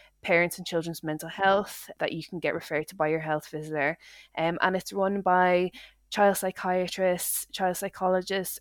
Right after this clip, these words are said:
early years practitioners as well. We have them in every N H S health board up here, only in the last three or four years, really, which is why I'm not sure if you have it in England.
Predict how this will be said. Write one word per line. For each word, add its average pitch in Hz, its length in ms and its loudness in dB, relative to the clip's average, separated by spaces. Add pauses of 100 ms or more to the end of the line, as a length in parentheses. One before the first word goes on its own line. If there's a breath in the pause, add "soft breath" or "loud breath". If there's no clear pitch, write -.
early 190 220 -2
years 185 200 -2
practitioners 185 640 -4
as 180 160 -8
well. 180 340 2 (320 loud breath)
We 208 100 -2
have 202 180 6
them 196 160 -2
in 185 140 0
every 180 280 0
N 170 120 0
H 180 180 -4
S 175 180 -4
health 180 300 -2
board 170 240 -2
up 170 140 -6
here, 175 320 2 (180)
only 240 240 0
in 277 60 4
the 254 80 6
last 190 360 2
three 190 220 -2
or 165 100 4
four 170 240 0
years, 190 400 2
really, 156 280 -2
which 175 160 -8
is 185 140 -8
why 175 140 6
I'm 170 100 0
not 165 120 -2
sure 185 180 -4
if 160 140 -10
you 175 60 -8
have 175 200 2
it 165 80 -2
in 170 80 -6
England. 165 400 -4